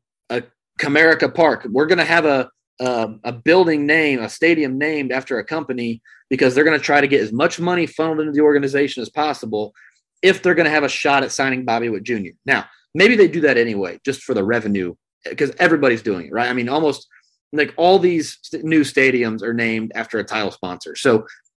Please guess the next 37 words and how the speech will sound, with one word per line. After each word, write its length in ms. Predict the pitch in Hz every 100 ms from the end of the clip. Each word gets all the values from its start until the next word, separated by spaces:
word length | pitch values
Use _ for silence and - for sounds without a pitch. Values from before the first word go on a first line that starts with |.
| _ -
like, 140 | 156
I 160 | 147 160
would 160 | 127
totally 320 | 165 165 143
get 240 | 120 131 113
it 140 | - -
if 140 | 123
they, 120 | 113
if 140 | 104 120
that's 220 | 123 -
the 100 | 113
route 200 | 117 117
they 80 | 110
chose 240 | 127 120
to 80 | 104
go. 400 | 104 110 135 147 _ _ _ _ _
But 100 | 151
I 60 | 160
could 160 | 175 143
see 160 | 240
them 240 | 269 160 160
mirroring 480 | 190 165 147 139
a, 100 | 113 - -
the 100 | 120
Chiefs, 440 | - 175 110 -
where 400 | 120 113 110 - _ _ _
you 120 | 123 139
get, 180 | 143
you 100 | 147
have 200 | 139 170
a 60 | 190
generational 800 | 123 151 165 151 156 - 147 139
type 200 | 151 147
of 140 | 123
player 320 | - 151 147 117
coming 320 | 131 117 127
up. 240 | 135 -